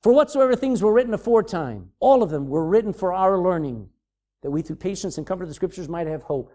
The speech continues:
Learn the laws, rightly divide them. That's kind of important because some of the things are not to be obeyed. Some of the Old Testament laws are not to be obeyed. We do not need to go after every Philistine we meet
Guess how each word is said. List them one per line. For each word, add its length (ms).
Learn 680
the 60
laws, 420
rightly 600
divide 720
them. 280
That's 140
kind 160
of 80
important 720
because 640
some 200
of 80
the 40
things 200
are 40
not 220
to 80
be 140
obeyed. 640
Some 200
of 60
the 80
Old 220
Testament 320
laws 240
are 20
not 200
to 40
be 80
obeyed. 360
We 140
do 120
not 220
need 160
to 80
go 160
after 240
every 160
Philistine 500
we 120
meet 200